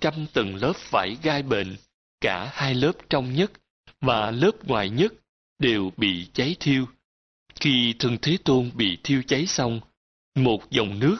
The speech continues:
từ hư không chảy xuống tưới tắt giàn hỏa Thế Tôn, và một dòng nước từ kho nước phun lên tưới tắt giàn hỏa Thế Tôn,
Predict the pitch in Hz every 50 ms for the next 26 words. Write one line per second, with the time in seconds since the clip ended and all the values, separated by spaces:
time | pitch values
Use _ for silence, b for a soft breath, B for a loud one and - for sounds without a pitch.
0 | - _ - 127 117 110 101 101 - 165 165 165 156 - 160 156 151 156 151 -
1 | - 104 92 95 101 - - 151 143 143 170 196 - _ - 139 139 156 156 -
2 | 202 202 - _ - 127 113 95 87 87 90 - 87 87 - - - - 147 175
3 | 185 - 143 131 127 127 117 - _ _ _ _ _ _ _ _ _ _ _ _
4 | _ _ _ _ _ _ _ - 135 123 120 117 107 - - - 131 107 107 110
5 | 107 123 147 202 226 - - - 131 117 107 107 110 - - 160 165 160 151 165
6 | 185 226 - - _ _ _ _ _ _ _ _ _ _ _ - _ _ - -
7 | 160 151 143 139 131 139 139 135 131 135 131 - 151 147 165 196 - - 214 208
8 | - - - 131 117 95 90 87 92 92 92 85 87 107 - - 160 185 - -
9 | 147 135 131 127